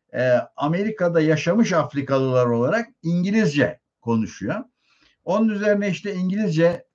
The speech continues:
konuştuk. Ondan sonra çok memnun oldu. E, adı çok pratik. Johnny. Yani Johnny, Amerikan Johnny değil. Çünkü Amerika'da gelmişler ya.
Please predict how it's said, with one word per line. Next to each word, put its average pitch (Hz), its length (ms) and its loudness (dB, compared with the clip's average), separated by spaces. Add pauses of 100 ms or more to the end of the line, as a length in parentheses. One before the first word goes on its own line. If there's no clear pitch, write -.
konuştuk. 143 540 0 (600)
Ondan 151 300 -2
sonra 165 300 -2
çok 175 260 -4
memnun 175 340 2
oldu. 151 520 0
E, 131 40 -10
adı 160 420 -2
çok - 280 -6
pratik. 170 460 0
Johnny. 160 380 6
Yani 101 200 -10
Johnny, 139 420 0
Amerikan 151 540 0
Johnny 139 340 0
değil. 185 140 -8
Çünkü 127 220 -2
Amerika'da 165 920 2
gelmişler 107 640 -4
ya. 208 180 -2